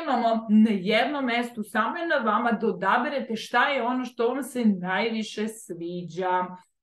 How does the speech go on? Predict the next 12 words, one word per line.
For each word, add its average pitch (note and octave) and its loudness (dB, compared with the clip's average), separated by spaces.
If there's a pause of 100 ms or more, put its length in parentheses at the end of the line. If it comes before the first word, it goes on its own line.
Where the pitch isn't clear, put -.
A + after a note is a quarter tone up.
(220)
E, F#3 0
dolazimo E4+ 2
do C#4 0
dela C#4 2 (220)
gde C4+ -6
možete E4 -2
da B3+ -2
saznate C#4+ 0
kako E4+ 4
uopšte D#4 4
možete B3+ 4
da G3 0